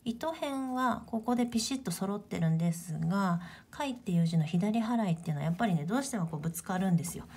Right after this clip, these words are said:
なので、あの、左は、あの、ちょっと控えめな感じでいいです。で、こう二つで一つの字になった場合、左側はもう辺に任せておいて、こうね、左側しっかり出すんですよ。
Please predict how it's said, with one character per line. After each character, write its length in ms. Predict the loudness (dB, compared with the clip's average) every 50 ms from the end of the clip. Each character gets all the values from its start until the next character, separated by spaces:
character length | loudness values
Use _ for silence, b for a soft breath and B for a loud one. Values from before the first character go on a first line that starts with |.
| B B B B
な 80 | -6 -2
の 180 | -2 0 0 0
で、 280 | 2 2 2 0 0 -4 -16 -20 -20 -20 -20 -16 -8
あ 140 | -4 2 4
の、 320 | 4 4 4 2 0 -4 -6 -16
左 520 | -14 -4 -4 0 0 0 0 0 -2 -4
は、 420 | -2 2 4 4 4 4 0 -2 -6 -12 -8
あ 100 | -6 -4
の、 160 | -2 -2 -4
ち 120 | -4 -4 -4
ょ 20 | -6
っ 80 | -4 -4
と 80 | -6
控 320 | -6 -6 -2 0 2 4 4
え 60 | 4
め 120 | 4 2
な 140 | 2 0 -2
感 180 | -2 -2 -2 0
じ 100 | -2 0
で 120 | 0 2
い 60 | 0
い 40 | 0
で 100 | 0 -4
す。 160 | -10 -10 -16 B B B B B B B B B -4
で、 240 | -2 -2 -2 -2 -4
こ 120 | -4 -4 -4
う 20 | -4
二 260 | -4 -6 -8 -8 -8
つ 300 | -6 -4 -2 -2 -2 -2 0
で 220 | 0 2 2 2
一 200 | -2 -2 -4 -4
つ 140 | -2 0 2
の 120 | 4 4
字 120 | 4 4 4
に 140 | 2 2
な 120 | 2 2 -2
っ 60 | -4
た 140 | -6 -8 -6
場 200 | -6 -6 -6 -6
合、 40 | -4 -2 0 0 0 0 B B B B
左 460 | B -6 -4 0 2 2 2 2 4
側 340 | 4 4 4 4 4 4 2
は 140 | 2 2 2
も 140 | 2 4 4
う 40 | 4
辺 220 | 4 4 4 4
に 160 | 4 4 4
任 340 | 2 2 0 2 0 0 0
せ 80 | 0 -2
て 140 | -2 -4
お 100 | -4 -4
い 60 | -4 -6
て、 80 | -8
こ 160 | -8 -8 -8
う 60 | -4 -4
ね、 80 | -2
左 320 | 0 0 2 2 0 0 0
側 160 | -2 -2 -4
し 100 | -6 -6
っ 20 |
か 100 | -4 -2
り 60 | -2
出 100 | -2 -4 -6
す 120 | -6 -8
ん 60 | -10
で 60 | -10 -10
す 100 | -14
よ。 60 | -16